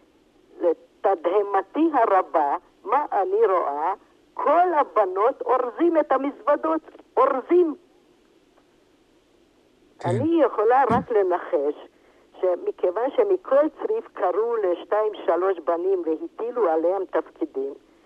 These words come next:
Speaker 1: כל בחור כזה סיפר רק לחברה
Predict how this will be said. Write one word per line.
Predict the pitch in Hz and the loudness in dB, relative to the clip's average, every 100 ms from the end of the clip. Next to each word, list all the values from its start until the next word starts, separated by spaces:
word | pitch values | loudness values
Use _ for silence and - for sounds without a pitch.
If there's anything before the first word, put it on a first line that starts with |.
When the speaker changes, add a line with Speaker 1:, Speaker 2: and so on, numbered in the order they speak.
| _ _ | _ _
Speaker 1:
כל | - 302 302 | -2 -2 0
בחור | 240 - 285 311 - | -4 -2 -4 -4 -2
כזה | 202 160 170 170 - _ _ - | -2 0 0 -2 -8 _ _ -12
סיפר | - - - 311 285 - | -10 -8 -4 -2 -2 -2
רק | 330 359 - | -4 -4 -2
לחברה | 254 - 208 208 214 | -2 -2 -2 0 0